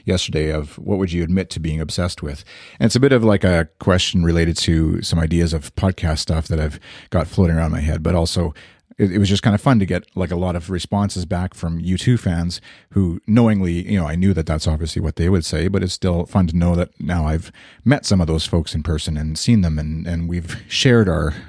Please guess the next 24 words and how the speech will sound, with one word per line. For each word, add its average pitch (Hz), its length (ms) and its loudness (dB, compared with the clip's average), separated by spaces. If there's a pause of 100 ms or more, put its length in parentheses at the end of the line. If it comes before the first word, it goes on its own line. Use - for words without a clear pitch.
our 80 220 -2 (420)
love 87 440 -2
or 76 140 -4
crazy 92 460 0 (460)
<laughs> - 400 -16
obsession 92 560 0
with 80 240 -6 (380)
this 80 180 -2
band. 78 580 -4
And 80 240 -4
so, 80 240 -2 (380)
um, 76 580 -6
thanks 120 220 2
to 127 100 0
anybody 120 360 4
who 107 140 4
happens 107 260 2
to 110 40 0
listen 117 160 2
to 113 40 4
this 110 100 -2
who 95 80 -2
was 110 240 2
there. 113 320 2